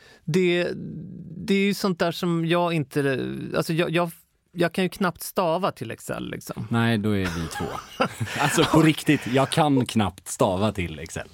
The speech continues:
Speaker 1: Och det är väl då att jag förknippar de kunskaperna
Speaker 2: med P C och möjligtvis Lenovo-dator, eller hur? Det hade jag, det, det gör jag nämligen.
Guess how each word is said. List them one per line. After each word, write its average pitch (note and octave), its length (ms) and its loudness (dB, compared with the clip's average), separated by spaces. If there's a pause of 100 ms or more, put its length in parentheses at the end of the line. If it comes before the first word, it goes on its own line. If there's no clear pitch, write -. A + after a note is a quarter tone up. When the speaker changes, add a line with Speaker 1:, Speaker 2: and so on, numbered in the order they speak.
Speaker 1:
Och G#3+ 120 2
det A#3 180 2
är A3+ 40 -2
väl A3 140 -4
då G#3 140 2
att G3 120 -2 (220)
jag G3 240 0
förknippar - 1080 -2
de E3+ 760 0 (280)
kunskaperna A2+ 1000 -2 (400)
Speaker 2:
med E2+ 520 2
P F2+ 260 -2
C E2 300 -4 (180)
och - 380 -2 (140)
möjligtvis A2 540 2
Lenovo-dator, A2+ 1200 2
eller G2+ 160 2
hur? A#2+ 240 4 (420)
Det C#3+ 100 8
hade D#3 200 6
jag, C3 200 6
det, E3 160 6
det D3+ 280 2
gör D#3+ 220 8
jag C3 200 6
nämligen. F2 320 4